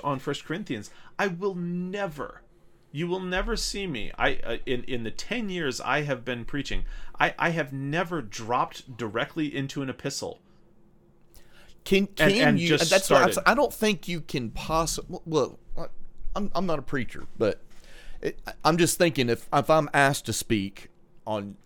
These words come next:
Speaker 2: some kind of a thing,
Speaker 1: Mm-hmm.
Speaker 2: I can't imagine using any of these things without somehow tying it back in to somewhere in the Old Testament.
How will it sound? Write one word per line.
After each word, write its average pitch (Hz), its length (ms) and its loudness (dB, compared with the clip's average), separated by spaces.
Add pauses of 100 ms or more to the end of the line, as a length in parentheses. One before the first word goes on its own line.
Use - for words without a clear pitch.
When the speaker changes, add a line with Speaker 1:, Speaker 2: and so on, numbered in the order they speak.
(180)
Speaker 2:
some 120 360 -2
kind 107 220 -2
of 85 60 -6
a 87 40 -6
thing, 82 460 -6 (260)
Speaker 1:
Mm-hmm. 101 200 -14 (420)
Speaker 2:
I 131 80 8
can't 190 380 2
imagine 120 760 0 (1200)
using 131 600 0
any 143 280 -2
of 110 120 2
these 107 280 -2
things 110 380 -2
without 107 480 0 (120)
somehow 107 580 0
tying 107 420 2
it 92 200 -8
back 101 420 0
in 98 400 -4 (500)
to 113 120 2
somewhere 104 500 0
in 87 100 -4
the 80 60 -8
Old 85 200 -8
Testament. - 480 -6